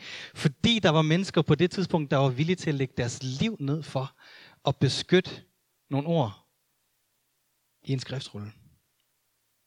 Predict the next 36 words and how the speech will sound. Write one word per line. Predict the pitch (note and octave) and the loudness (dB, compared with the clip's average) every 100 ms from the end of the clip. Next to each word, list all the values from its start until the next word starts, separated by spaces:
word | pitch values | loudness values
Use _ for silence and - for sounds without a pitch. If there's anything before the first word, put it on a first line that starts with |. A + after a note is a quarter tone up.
| _ _ - - | _ _ -14 -4
Så | - G3+ | 2 4
meget | F#3 F3+ E3+ | 4 2 2
betød | - - A3+ | -2 0 2
det | C3+ | 0
for | - C#3 | 0 0
dem, | C#3 | 0
og | |
så | D3 | 0
værdifulde | D#3+ D3 - A3 A3 C#3+ B2 | 0 0 -4 -6 -2 0 0
var | C#3 | -2
de | C3+ C#3 | -2 -2
her | D3+ G#2+ - - - - | -2 -2 -6 -20 -6 0
beretninger | C#3+ C#3 D3+ B2+ G#2 | 0 -2 -4 -4 -6
for | - E3+ | -6 -4
dem. | C3+ F2 _ _ _ _ _ _ _ _ _ _ _ _ _ _ _ _ _ _ _ _ _ C#3 | -4 -8 _ _ _ _ _ _ _ _ _ _ _ _ _ _ _ _ _ _ _ _ _ -4
Det | |
er | B2+ | -2
jo | E3+ | 0
derfor, | F3 D3+ - | 0 -2 -4
at | C3 _ - | -8 _ -2
Bibelen | F#3 D#3+ B2 | 0 0 -2
betyder | - D#3+ | 0 0
så | B2+ C3 | 0 -2
meget | C#3 C#3+ | -4 -4
for | D#3+ | -4
os | D#3 A2+ | -4 -4
som | - G#2+ | -6 -6
kristne. | - B2 - G#2 _ _ _ _ _ _ _ - | -6 -8 -10 -16 _ _ _ _ _ _ _ -6
Den | D#3 | -4
er | |
fantastisk | D#3 E3+ - - - C3+ - | -2 -4 -6 -4 -4 -4 -2
værdifuld, | A#2+ B2+ A#2+ G2 _ _ - - _ _ | -2 -4 -6 -10 _ _ -20 -20 _ _
fordi | - D3+ E3 E3+ | -2 0 2 2
den | D3 | 0
giver | C#3 | 2
os | C#3+ | 0